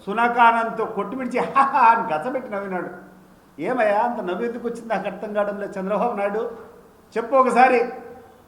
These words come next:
నీ భార్యను ఎవడైనా అన్నప్పుడు నువ్వు పడతావా అదే మాట? అప్పుడు రాదే నీకు నవ్వు?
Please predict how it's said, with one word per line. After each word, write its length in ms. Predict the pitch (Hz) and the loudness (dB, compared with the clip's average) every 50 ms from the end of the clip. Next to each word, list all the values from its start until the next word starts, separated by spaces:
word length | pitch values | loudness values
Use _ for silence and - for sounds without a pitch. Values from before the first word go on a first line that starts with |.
| _ _ _ _ _ _ _ _ _ _ _ _ _ _ _ _ _ _ _ _ _ _ _ _ _ _ _ _ _ _ _ _ _ _ _ _ - - - - _ - _ | _ _ _ _ _ _ _ _ _ _ _ _ _ _ _ _ _ _ _ _ _ _ _ _ _ _ _ _ _ _ _ _ _ _ _ _ -20 -20 -20 -20 _ -18 _
నీ 140 | 139 175 214 | -6 -4 0
భార్యను 380 | 190 196 208 233 247 247 240 | 4 6 6 8 8 6 4
ఎవడైనా 320 | 233 233 240 240 240 240 240 | 4 4 4 4 4 4 4
అన్నప్పుడు 640 | 226 226 240 240 233 233 226 226 220 220 220 220 - - - - - | 4 4 2 0 0 0 2 2 2 0 -2 -6 -10 -14 -18 -16 -8
నువ్వు 160 | 185 190 190 190 | -6 -2 2 2
పడతావా 360 | 185 185 185 254 247 233 220 | 2 2 4 2 6 6 6
అదే 180 | 220 214 233 | 6 6 4
మాట? 260 | 240 226 220 214 - 214 226 254 - - - - - - - - - - - - - - - - - - - _ _ _ _ _ _ - | 4 4 4 4 4 4 4 4 2 0 -6 -10 -14 -18 -20 -20 -20 -20 -20 -20 -20 -20 -20 -20 -20 -20 -20 _ _ _ _ _ _ -8
అప్పుడు 200 | 165 170 208 214 | -6 -4 -2 4
రాదే 280 | 226 226 247 269 277 277 | 6 8 8 8 8 6
నీకు 240 | 269 269 254 233 233 | 4 4 -2 -4 -2
నవ్వు? 480 | 233 240 240 247 269 285 294 294 - | 2 2 2 2 2 0 -2 -2 -6